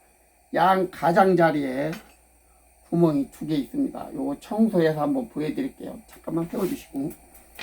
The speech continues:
자, 토치는 영점일삼 mm 강선으로 양쪽이 가장자리를 보면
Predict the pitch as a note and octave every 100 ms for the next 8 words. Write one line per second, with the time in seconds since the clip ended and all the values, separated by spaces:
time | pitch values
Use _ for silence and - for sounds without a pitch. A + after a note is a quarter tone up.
0 | - - - - - - - A3 - -
1 | - - - - - - - - - -
2 | - - - - E4 D#4 - C#4+ C4 B3+
3 | B3 A#3 A#3 A3+ A3 A3 A#3+ A#3 - -
4 | - _ _ _ _ - - - - G3
5 | B3 C4+ A#3 G3 A#3 A3 C#4 A#3 F#3 -
6 | F#3+ G#3 G#3 E3+ C3+ A#2+ C3 A#2+ - -
7 | E4 - E4+ A#3 F4+ - - - - -
8 | - F3+ E3 E3 E3 D#3+ D#3 D3+ D#3 E3
9 | E3 E3 E3+